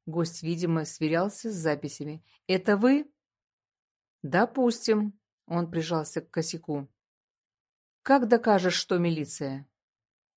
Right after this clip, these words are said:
"Посмотрите в глазок, вот удостоверение". "Ага, чтоб ты мне, сука, в глаз выстрелил".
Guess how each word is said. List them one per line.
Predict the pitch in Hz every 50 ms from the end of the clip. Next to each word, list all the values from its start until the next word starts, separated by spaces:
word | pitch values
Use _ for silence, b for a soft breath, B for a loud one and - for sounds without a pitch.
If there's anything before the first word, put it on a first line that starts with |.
| _ _ _ _ _ _ _ _ _ _ _ _ _ _
"Посмотрите | - 196 185 - 214 208 208 208 254 269 277 277 - 262
в | 226
глазок, | 208 226 226 233 214 175 180 180 165 170 -
вот | 170 214 233 233
удостоверение". | 240 208 220 214 - - 214 185 190 170 165 160 156 151 151 147 147 151 160 156 _ _ _ _ _ _ _ _ _ _ _ _ - 208
"Ага, | 175 170 170 160 160 170 165 160 156 156 151 156 151
чтоб | - - - 151 165 -
ты | - 226 220
мне, | 214 208 208
сука, | 196 - - 220 208 - 196
в | 190
глаз | 196 226 233 233 226 - 170
выстрелил". | 156 147 - - 143 139 131 135 135 135 135